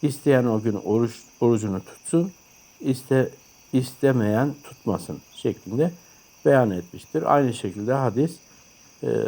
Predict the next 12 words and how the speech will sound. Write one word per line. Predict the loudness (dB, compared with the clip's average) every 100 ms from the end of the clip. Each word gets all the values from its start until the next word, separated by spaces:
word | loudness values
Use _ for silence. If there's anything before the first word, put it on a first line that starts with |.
| 0
Hazreti | 2 2 0 0 2
Ayşe'den | 2 2 -4 -4 -6 -10 _ _ _ _ _ -10 -2
naklolundu. | -2 -2 -4 -4 -6 -12 -18 -20 _ _ _ _ _ _ _ _ _ 0
Nafi, | 4 4 2 4 4 2 -6 _ _
e, | 0 2 4 4 4 0 -4
hadi-, | 0 2 2 -4 -8 _ _
Abdullah | -2 0 2 2 4
bin | 0
Ömer | 2 2 4
radıyallahu | 2 2 0 2 0
anhuma'dan | -2 -4 -2 -2 0 -2 -4 _ _ _ -2
nakletti. | -2 0 -2 -2 2 0